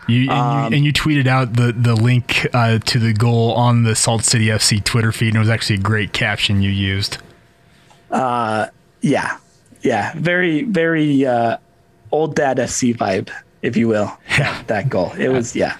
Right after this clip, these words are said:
Speaker 2: it was
Speaker 1: It was,
Speaker 2: awesome.
Speaker 1: it was just a fun match, and it's good
Speaker 2: Yeah.
Speaker 1: to see Inter
Speaker 2: Gonzalo
Speaker 1: also
Speaker 2: Higuain gets a match, uh, gets a
Speaker 1: Yep.
Speaker 2: goal from Miami
Speaker 1: Mm-hmm.
Speaker 2: in front of his owner, David Beckham, and his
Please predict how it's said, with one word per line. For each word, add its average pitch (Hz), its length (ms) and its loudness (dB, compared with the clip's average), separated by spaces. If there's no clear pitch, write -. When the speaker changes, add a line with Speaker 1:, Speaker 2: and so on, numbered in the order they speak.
Speaker 2:
it 233 60 2
was 185 80 2
Speaker 1:
It 202 40 2
was, 220 80 0
Speaker 2:
awesome. - 200 -6
Speaker 1:
it - 40 -2
was 240 120 2
just 247 100 2
a - 60 -6
fun 180 180 2
match, 120 360 0
and 135 280 2
it's 135 260 0
good 175 120 0
Speaker 2:
Yeah. - 20 0
Speaker 1:
to 143 80 -2
see 165 160 0
Inter 160 160 2
Speaker 2:
Gonzalo 180 220 2
Speaker 1:
also 160 340 2
Speaker 2:
Higuain 185 260 2
gets 180 160 0
a 180 40 2
match, 175 360 -2
uh, 165 60 -2
gets 143 240 0
a 120 40 0
Speaker 1:
Yep. 120 60 0
Speaker 2:
goal 165 220 2
from 143 180 0
Miami 175 680 2
Speaker 1:
Mm-hmm. 143 160 2
Speaker 2:
in 139 120 0
front 139 320 0
of 123 280 0
his 120 180 -2
owner, 147 300 0
David 113 340 -2
Beckham, 165 560 -2
and 123 320 -2
his 120 320 -2